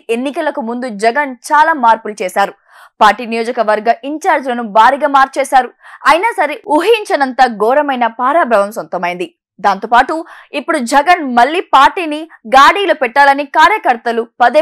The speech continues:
పదే డిమాండ్ చేస్తున్నారు. జగన్ ఇప్పుడు ప్రత్యర్థి పార్టీలపై దృష్టి పెట్టడం కాదు, సొంత పార్టీ ప్రక్షాళనపై దృష్టి పెట్టాలని అంటున్నారు కార్యకర్తలు. అదే ఇప్పుడు అందరి దృష్టిని ఆకర్షిస్తోంది.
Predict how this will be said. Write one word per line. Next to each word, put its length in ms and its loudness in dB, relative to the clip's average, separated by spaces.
పదే 240 -2
డిమాండ్ 380 0
చేస్తున్నారు. 460 -2
జగన్ 320 4
ఇప్పుడు 200 -4
ప్రత్యర్థి 420 0
పార్టీలపై 440 2
దృష్టి 300 -10
పెట్టడం 320 0
కాదు, 200 2
సొంత 240 -4
పార్టీ 320 2
ప్రక్షాళనపై 600 0
దృష్టి 320 -6
పెట్టాలని 520 0
అంటున్నారు 420 0
కార్యకర్తలు. 580 2
అదే 260 4
ఇప్పుడు 240 0
అందరి 320 -2
దృష్టిని 320 -10
ఆకర్షిస్తోంది. 640 -4